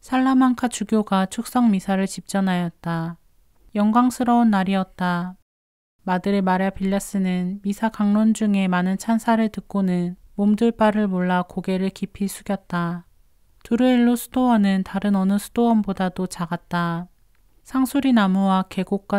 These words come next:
태양, 오솔길조차 없어 정적과 고독이 깃든 이상적인 장소였다. 마드레 마랴 빌라스는 두루엘로에서도 원장직을 맡아야 했다.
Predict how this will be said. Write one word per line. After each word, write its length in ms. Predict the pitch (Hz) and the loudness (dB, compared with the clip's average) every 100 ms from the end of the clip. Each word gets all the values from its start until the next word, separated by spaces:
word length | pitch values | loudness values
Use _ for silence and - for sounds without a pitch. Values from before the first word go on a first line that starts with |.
| 196 | -2
태양, 560 | 226 214 196 185 185 185 | -2 0 2 0 -4 -4
오솔길조차 880 | 214 - 262 254 262 240 208 - 208 | -4 0 -2 0 -2 -2 -4 -2 0
없어 460 | 190 - - 190 185 | 0 -4 -4 -2 -2
정적과 880 | - 190 190 202 - - 180 175 175 | -2 -2 0 -2 -6 -4 -2 0 -4
고독이 480 | - 202 220 208 214 | -6 -2 0 0 -2
깃든 440 | - 190 - 190 | -4 -8 -4 0
이상적인 680 | 190 185 208 208 196 190 196 | 0 0 0 2 -2 -2 -4
장소였다. 880 | - 180 - 196 180 - 170 165 170 - _ _ _ _ _ _ _ _ | -2 -4 -2 -2 -4 -6 -4 -4 -6 -12 _ _ _ _ _ _ _ _
마드레 420 | 208 208 247 247 | 0 2 2 2
마랴 280 | 208 208 226 | 4 4 2
빌라스는 720 | - 214 214 - 202 196 196 | 0 -2 -2 0 2 2 0
두루엘로에서도 920 | - 208 220 208 202 190 - 196 190 | 0 0 2 2 2 0 0 -4 -2
원장직을 680 | 190 180 180 202 196 196 202 | 0 0 0 -2 -2 -4 -2
맡아야 460 | 180 170 196 190 190 | -2 -4 -2 0 0
했다. 640 | 180 - 175 170 170 175 | -2 -4 -2 -2 -4 -8